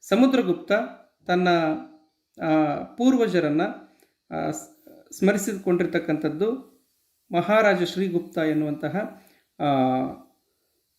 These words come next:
ಹೇಳಿಕೆ ಇಲ್ಲಿ ಕೆತ್ತಲಾಗಿದೆ. ಈ ಅಲಹಾಬಾದ್ ಸ್ತಂಭ ಶಾಸನದಲ್ಲಿ ಕೆತ್ತಲಾಗಿರ್ತಕ್ಕಂಥದ್ದು. ಇದು ಸಮುದ್ರಗುಪ್ತನ ಕಾಲದಲ್ಲಿ ಕಂಡುಬಂದಿರತಕ್ಕಂಥ ಶಾಸನದ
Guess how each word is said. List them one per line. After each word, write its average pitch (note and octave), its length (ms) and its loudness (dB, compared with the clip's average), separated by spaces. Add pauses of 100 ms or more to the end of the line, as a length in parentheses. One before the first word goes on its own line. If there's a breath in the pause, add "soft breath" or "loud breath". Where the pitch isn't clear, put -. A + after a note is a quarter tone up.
(520)
ಹೇಳಿಕೆ G3+ 360 2
ಇಲ್ಲಿ F#3 560 0
ಕೆತ್ತಲಾಗಿದೆ. C#3+ 520 -2
ಈ D#3 160 6
ಅಲಹಾಬಾದ್ E3 420 0
ಸ್ತಂಭ D3 260 -4
ಶಾಸನದಲ್ಲಿ C#3+ 920 -4
ಕೆತ್ತಲಾಗಿರ್ತಕ್ಕಂಥದ್ದು. C#3 800 -2
ಇದು E3 100 6
ಸಮುದ್ರಗುಪ್ತನ F#3 560 2
ಕಾಲದಲ್ಲಿ D#3 840 0
ಕಂಡುಬಂದಿರತಕ್ಕಂಥ D#3 800 0
ಶಾಸನದ F3+ 760 0